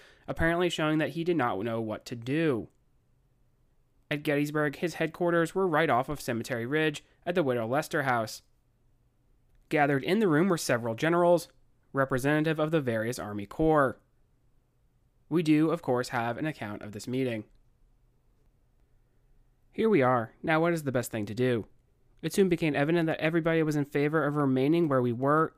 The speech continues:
and giving battle there. General Meade himself said very little, except now and then to make some comment, but I cannot recall that he expressed any decided opinion upon any point, preferring apparently to listen to the conversation.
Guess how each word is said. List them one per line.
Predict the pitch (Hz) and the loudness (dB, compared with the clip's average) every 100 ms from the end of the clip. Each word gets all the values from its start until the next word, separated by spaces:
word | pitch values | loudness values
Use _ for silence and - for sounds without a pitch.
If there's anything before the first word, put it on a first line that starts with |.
| - | 0
and | 156 | 0
giving | 143 135 156 | 2 2 0
battle | 123 104 98 120 | 0 -4 -6 -2
there. | 131 139 117 - - - _ _ _ _ - | 2 2 0 -4 -18 -20 _ _ _ _ 2
General | 151 135 | 4 4
Meade | 135 135 | 4 2
himself | 127 139 131 | 0 0 0
said | 135 123 | -2 -2
very | 117 107 | -2 0
little, | 127 123 107 - - - _ | 0 0 -2 -10 -20 -20 _
except | 151 - 147 | -4 0 2
now | 147 151 190 | 2 4 4
and | 151 | 4
then | 139 | 2
to | 143 | 2
make | 127 127 | 0 0
some | - 131 | 0 -2
comment, | 131 131 117 101 _ _ _ _ | 2 2 0 -4 _ _ _ _
but | 151 | 2
I | 156 | 2
cannot | 156 170 180 156 | 2 2 2 2
recall | 160 139 151 | 0 2 2
that | 165 | 2
he | 147 | 0
expressed | 143 - 135 123 | 0 0 0 0
any | 135 139 | 0 0
decided | 131 123 123 151 | -2 0 0 2
opinion | 151 143 147 175 | 2 2 2 2
upon | 131 - 131 | 0 -2 -4
any | - 175 | 0 -2
point, | 226 - 110 - _ _ _ _ | 0 0 0 -2 _ _ _ _
preferring | - 156 170 185 | -12 0 2 2
apparently | 170 143 147 | 2 2 2
to | 143 | 0
listen | 135 123 139 139 | -2 -2 -2 -4
to | - | -4
the | 156 | -4
conversation. | 151 120 113 143 143 139 110 | 0 -2 -2 -2 0 -2 -4